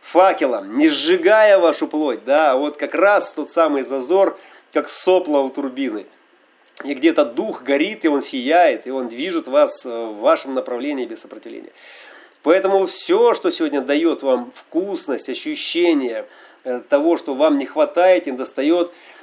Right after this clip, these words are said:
и вы чувствуете, что оно вас движет, вот, э, это то самое, что необходимо. Это Творец сегодня направляет ваши, э, чакры, ваши органы чувств в ту сторону с тем, чтобы вы наполнились там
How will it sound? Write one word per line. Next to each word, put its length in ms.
и 240
вы 140
чувствуете, 420
что 140
оно 180
вас 220
движет, 880
вот, 240
э, 240
это 460
то 200
самое, 380
что 160
необходимо. 460
Это 160
Творец 460
сегодня 280
направляет 580
ваши, 440
э, 220
чакры, 640
ваши 640
органы 400
чувств 320
в 40
ту 140
сторону 440
с 80
тем, 160
чтобы 200
вы 80
наполнились 680
там 340